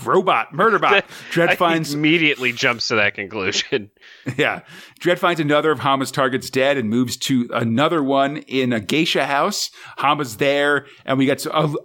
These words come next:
Speaker 1: some fun robot samurai sword
Speaker 2: Oh,
Speaker 1: stuff,
Speaker 2: that's
Speaker 1: including,
Speaker 2: rad.
Speaker 1: uh, decapitations. But then the Hondo judge catches up to him.
Speaker 2: My favorite
Speaker 1: He
Speaker 2: part is
Speaker 1: com-
Speaker 2: that he cuts off his
Speaker 1: Yeah.
Speaker 2: head and it lands in a bowl of soup.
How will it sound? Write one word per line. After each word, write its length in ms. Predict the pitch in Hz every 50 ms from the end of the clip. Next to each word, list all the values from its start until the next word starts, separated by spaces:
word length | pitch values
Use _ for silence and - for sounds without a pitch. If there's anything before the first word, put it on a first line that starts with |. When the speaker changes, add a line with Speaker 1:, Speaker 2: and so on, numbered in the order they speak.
| _ _ -
Speaker 1:
some 340 | - - - 226 226 220
fun 320 | 165 - - 175 156 147 143
robot 320 | 135 143 135 135 127 120
samurai 360 | - 147 135 131 120 127 117 104
sword 320 | - - 143 127 117 113 117
Speaker 2:
Oh, 20 | 120 117
Speaker 1:
stuff, 220 | 113 120 110 104
Speaker 2:
that's 120 | 120 113 -
Speaker 1:
including, 260 | - 151 147 143 135
Speaker 2:
rad. 260 | 98 95 90 87 -
Speaker 1:
uh, 140 | 123 117 113
decapitations. 1160 | - - - 151 127 107 - - - - 180 180 175 165 - 147 113 98 98 92 - - - _ - - - - - - - -
But 160 | 135 127 127
then 280 | 165 156 151 151 135 120
the 120 | 139 139
Hondo 500 | 131 - 135 143 147 143 131 143 127 123
judge 380 | 120 123 139 135 131 135 123 -
catches 320 | - 127 120 139 165 160
up 160 | 214 208 - -
to 100 | 202 190
him. 500 | 190 196 196 196 196 185 165 127 - - _ _ _ _ _ - - -
Speaker 2:
My 100 | 143 143
favorite 380 | - - 151 151 151 156 151 -
Speaker 1:
He 60 | 147
Speaker 2:
part 100 | 135 131
is 40 | 135
Speaker 1:
com- 100 | 131 165
Speaker 2:
that 100 | 151 135
he 80 | 131 120
cuts 320 | - - 139 131 127 -
off 180 | 139 123 120 -
his 100 | 123 113
Speaker 1:
Yeah. 80 | 107
Speaker 2:
head 240 | 117 107 110 117 120
and 200 | 117 - 113 117
it 120 | 117 104 107
lands 420 | 104 104 95 95 101 110 - -
in 80 | 113 104
a 40 |
bowl 300 | 95 87 101 98 101 101
of 140 | 98 87 -
soup. 480 | - - - - - 107 110 139 -